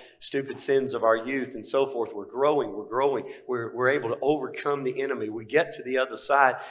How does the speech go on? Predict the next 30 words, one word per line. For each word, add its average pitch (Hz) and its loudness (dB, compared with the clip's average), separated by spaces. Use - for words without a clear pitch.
and 131 0
we 127 2
have 113 2
a 92 -4
place 147 2
of 120 0
faith 139 2
that 135 4
we're 113 -2
resting 123 4
in 113 -4
that 110 -8
was 113 -12
different 127 -6
than 110 -6
before. 107 -6
Not 170 4
that - -4
we 143 -2
don't 127 2
always 117 4
have 123 2
to 120 -10
be 123 -6
on 117 -4
guard, 143 4
but 127 4
I 151 6
guarantee 156 -2
you, 143 -2